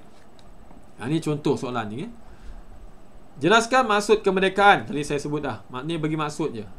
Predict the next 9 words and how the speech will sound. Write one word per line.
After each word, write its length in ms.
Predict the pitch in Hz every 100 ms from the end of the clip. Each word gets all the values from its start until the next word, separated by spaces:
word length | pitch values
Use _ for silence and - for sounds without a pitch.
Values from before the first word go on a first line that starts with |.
| - - - - - - - - - - - - -
Okey, 160 | 170
kalau 180 | 170 170 165
empat 100 | 170
markah 320 | 175 226 220
boleh 240 | 180 175
bagi 240 | 170 165 160
enam, 240 | 147 104 -
boleh 160 | 131
tujuh. 320 | 135 151 135